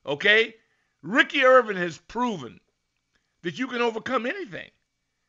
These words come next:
And he's a pillar in the community, one of the best personal trainers in America. And he's worked on a lot of people that we all know.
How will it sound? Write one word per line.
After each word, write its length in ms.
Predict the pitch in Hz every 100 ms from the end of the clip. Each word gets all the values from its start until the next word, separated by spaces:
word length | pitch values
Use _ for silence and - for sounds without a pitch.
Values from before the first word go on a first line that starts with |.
| _ _ _ _ _ -
And 160 | 165
he's 220 | 185 165 139
a 80 |
pillar 420 | - - 220 208 170
in 80 |
the 60 | 147
community, 600 | - 143 143 120 101 92 _ _ _
one 240 | 113 160
of 80 | 156
the 80 | 139
best 460 | 107 165 165 -
personal 500 | 160 160 - 151 139 -
trainers 680 | - 151 170 135 107 101 - _ _ _ _ -
in 120 | 131
America. 680 | 120 131 147 135 104 - - _ _ _ _ _ _ _ _ _ -
And 140 | 113
he's 180 | 185 139
worked 300 | 147 143 143
on 100 | 127
a 60 | 117
lot 340 | 123 156 170
of 100 | -
people 320 | 175 160 127
that 160 | 123 120
we 140 | 139
all 320 | 123 147 147
know. 360 | 135 139 110